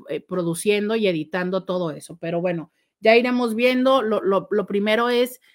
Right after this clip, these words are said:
lograr que ustedes vuelvan a compartir, que las personas me vuelvan a encontrar, que me vuelvan a identificar, porque creo que sí hay una pérdida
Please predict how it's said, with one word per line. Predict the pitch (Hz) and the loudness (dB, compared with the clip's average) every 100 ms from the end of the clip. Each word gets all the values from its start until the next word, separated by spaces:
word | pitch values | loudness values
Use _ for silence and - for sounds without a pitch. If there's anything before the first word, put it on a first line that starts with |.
| _ | _
lograr | - 202 214 180 202 214 226 233 | -6 0 2 2 4 6 4 2
que | 254 | 0
ustedes | 220 202 - 214 214 226 220 | -2 -2 -2 0 0 0 -2
vuelvan | 190 185 214 214 220 | -4 0 0 0 -2
a | 202 | -2
compartir, | 190 180 175 - 247 226 | -6 -4 -8 -4 -6 -2
que | |
las | 220 208 | -2 -2
personas | 170 202 196 208 | -8 -6 -4 -4
me | 180 | -4
vuelvan | 170 196 214 208 | 0 0 2 0
a | 202 | -2
encontrar, | 190 196 190 233 233 233 247 _ _ _ | -4 -4 -2 2 4 4 0 _ _ _
que | 190 | -2
me | 185 | 0
vuelvan | 170 208 226 226 233 | 4 4 4 2 0
a | |
identificar, | 226 220 208 220 233 - 226 226 226 | 0 -2 -4 -6 -6 0 2 2 0
porque | 208 190 175 | -4 -2 -6
creo | 185 185 180 | -4 -4 -2
que | 214 | -4
sí | 208 - 208 202 | -4 -6 -2 0
hay | 196 196 | 0 -2
una | 190 190 | -4 -6
pérdida | - 214 202 214 220 226 | -2 -2 -2 0 0 -2